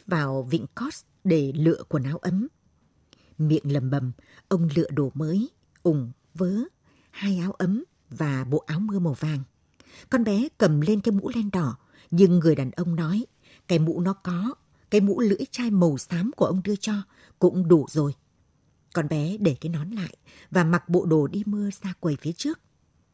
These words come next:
Người đàn bà ở quầy thu ngân nói,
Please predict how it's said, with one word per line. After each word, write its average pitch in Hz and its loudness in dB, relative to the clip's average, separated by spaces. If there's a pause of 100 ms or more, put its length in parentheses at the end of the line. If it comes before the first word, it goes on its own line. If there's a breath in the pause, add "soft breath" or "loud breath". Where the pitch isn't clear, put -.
(1080)
Người 190 6
đàn 170 0
bà 160 -4
ở 165 -4
quầy 160 0
thu - -14
ngân 208 -6
nói, 196 -6